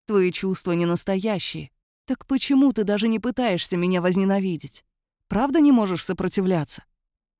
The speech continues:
Так вот чего он боялся. Вот почему не рассказал мне об этом. Кристофер думает, что я люблю его — только из-за удавшегося эксперимента Андерсона. Но это неправда. Глубоко вздохнув, я качаю головой.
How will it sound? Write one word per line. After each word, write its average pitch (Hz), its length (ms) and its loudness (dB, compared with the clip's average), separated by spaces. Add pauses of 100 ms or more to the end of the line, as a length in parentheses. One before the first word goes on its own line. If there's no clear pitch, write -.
(100)
Так - 220 -12
вот 254 180 -6
чего 226 240 -4
он 208 140 -2
боялся. 202 580 -6 (580)
Вот 240 300 -2
почему 190 260 -4
не 175 140 0
рассказал 170 480 -2
мне 160 200 0
об 156 120 -4
этом. - 320 -8 (560)
Кристофер 220 520 -2
думает, 214 380 -2
что - 160 -6
я 180 220 -2
люблю 180 340 -2
его — 180 340 -4 (360)
только 240 400 -2
из-за 226 200 -2
удавшегося 202 840 0
эксперимента 196 760 -2
Андерсона. 151 540 -4 (540)
Но 170 80 0
это 160 120 -4
неправда. 185 520 -4 (1120)
Глубоко 165 420 -6
вздохнув, 165 520 -6
я 160 100 -8
качаю 165 420 -8
головой. 156 540 -6